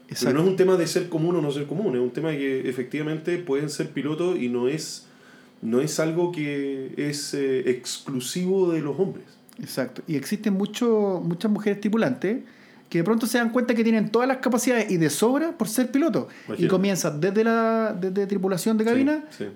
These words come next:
Speaker 2: pasan
Speaker 1: sí.
Speaker 2: a hacer sus cursos y eso es espectacular, tiene un
Speaker 1: Sí.
Speaker 2: rendimiento excelente. Yo, yo quiero incentivar a todas esas mujeres que están pensando, "Chutar, ¿cómo lo hago?" y todo, que vayan nomás, que, eh,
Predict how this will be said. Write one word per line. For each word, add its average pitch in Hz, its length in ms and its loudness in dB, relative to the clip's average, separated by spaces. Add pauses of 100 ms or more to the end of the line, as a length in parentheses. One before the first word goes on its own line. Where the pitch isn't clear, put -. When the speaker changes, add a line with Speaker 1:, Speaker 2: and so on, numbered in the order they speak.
Speaker 2:
pasan 196 220 2
Speaker 1:
sí. - 20 2
Speaker 2:
a - 20 2
hacer 196 200 0
sus 170 160 -2
cursos 220 440 0
y 196 60 0
eso 196 200 -2
es 185 60 0
espectacular, 165 540 0
tiene 170 180 0
un 170 120 0
Speaker 1:
Sí. 160 80 -2
Speaker 2:
rendimiento 160 500 -2
excelente. 160 800 0 (420)
Yo, 156 160 2
yo 156 120 0
quiero 165 540 0 (380)
incentivar 160 880 2
a 156 120 0
todas 180 300 0
esas 180 100 -4
mujeres 175 320 -4
que 175 80 -12
están 170 240 -4
pensando, 180 440 -2
"Chutar, - 340 -8
¿cómo 180 200 -4
lo 185 100 0
hago?" 190 140 0
y 185 40 0
todo, 202 220 -2 (540)
que 156 220 2
vayan 196 320 2
nomás, 208 380 2
que, 165 320 -2
eh, 156 40 0